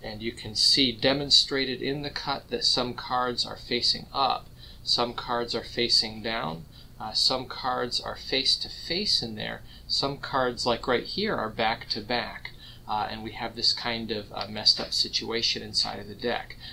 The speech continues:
However, in this one moment, we give kind of a magical pass, and we check the deck to find that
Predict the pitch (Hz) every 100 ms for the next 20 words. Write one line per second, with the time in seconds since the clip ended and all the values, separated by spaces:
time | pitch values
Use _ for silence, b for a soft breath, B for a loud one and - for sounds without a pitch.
0 | B 117 120 139 143 110 113 107 104 -
1 | - 113 135 170 185 139 120 147 - -
2 | B B B B 117 110 117 110 - 117
3 | 110 104 110 131 123 117 104 - - 147
4 | 190 - - - - B B B B 110
5 | 110 104 107 - 156 151 - 110 135 156
6 | - - - - - 240 196 - - -
7 | B B B - - -